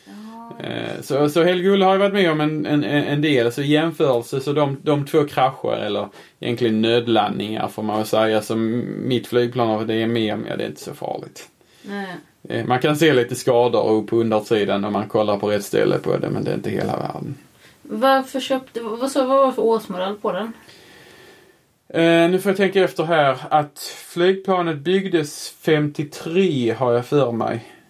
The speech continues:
Speaker 2: i Nederländerna.
Speaker 1: Okej.
Speaker 2: Och sen så kom det till Sverige, och så,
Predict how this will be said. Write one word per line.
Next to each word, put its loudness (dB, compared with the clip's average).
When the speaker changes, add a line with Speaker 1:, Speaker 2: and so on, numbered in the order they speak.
Speaker 2:
i -2
Nederländerna. 0
Speaker 1:
Okej. -18
Speaker 2:
Och -8
sen 0
så -12
kom 0
det -10
till -8
Sverige, 0
och -4
så, 2